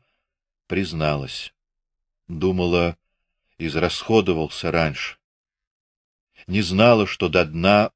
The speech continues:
вычерпала тебя работа». И после этого Бунчук долго ощущал на себе не только ласку любимой, но и её тёплую, налитую вровень с краями материнскую заботливость.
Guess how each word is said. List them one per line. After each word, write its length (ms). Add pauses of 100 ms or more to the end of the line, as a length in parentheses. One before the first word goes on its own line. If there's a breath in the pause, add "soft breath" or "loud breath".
вычерпала 760
тебя 400
работа». 580 (1300)
И 80
после 380
этого 280
Бунчук 500
долго 340
ощущал 540
на 120
себе 420 (340 loud breath)
не 120
только 320
ласку 460
любимой, 540 (300 loud breath)
но 160
и 100
её 320
тёплую, 720 (220 soft breath)
налитую 640
вровень 360
с 120
краями 800
материнскую 840
заботливость. 960